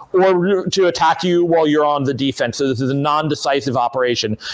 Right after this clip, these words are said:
It is considered, you could see it as permanently shaping, constantly shaping and shaping and shaping and shaping to victory.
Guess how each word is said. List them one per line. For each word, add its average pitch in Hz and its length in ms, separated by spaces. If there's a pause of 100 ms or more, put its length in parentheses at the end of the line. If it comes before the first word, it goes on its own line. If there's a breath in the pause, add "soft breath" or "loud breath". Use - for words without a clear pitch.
(100)
It 139 80
is 151 260
considered, 180 560
you 175 140
could 151 160
see 196 160
it 185 60
as 170 180
permanently 185 540
shaping, 117 520 (380 loud breath)
constantly 175 520
shaping 160 380
and 147 100
shaping 143 360
and 131 100
shaping 180 320
and 127 100
shaping 160 380
to 131 100
victory. 110 460